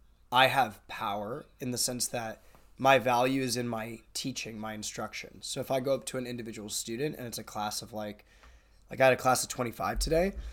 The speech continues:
If I go up to an individual student in that class and I, let's say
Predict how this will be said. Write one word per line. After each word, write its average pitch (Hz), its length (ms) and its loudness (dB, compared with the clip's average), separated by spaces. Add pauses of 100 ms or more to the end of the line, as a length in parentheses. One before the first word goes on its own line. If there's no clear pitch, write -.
(280)
If - 80 -6
I 143 80 6
go 156 120 8
up 156 100 6
to 156 100 -2
an 127 80 -2
individual 139 500 0
student 143 400 -2
in 127 160 -4
that 113 220 -4
class 131 600 4 (180)
and 131 120 2
I, 123 440 6 (880)
let's 151 200 6
say 156 360 6